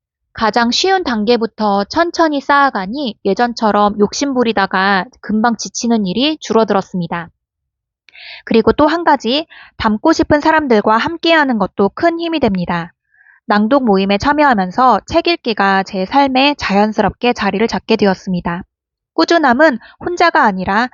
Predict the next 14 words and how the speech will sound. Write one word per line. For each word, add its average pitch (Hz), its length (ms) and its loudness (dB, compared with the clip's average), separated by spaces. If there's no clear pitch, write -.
함께할 302 540 -2
때 302 220 0
훨씬 311 280 0
단단해지는 220 680 0
것 226 120 0
같습니다. 175 560 -6
아주 214 300 2
작은 220 320 -2
습관의 294 420 0
힘은 247 420 0
저에게 196 440 -2
이렇게 220 380 0
말을 202 340 2
해줍니다. 196 600 -2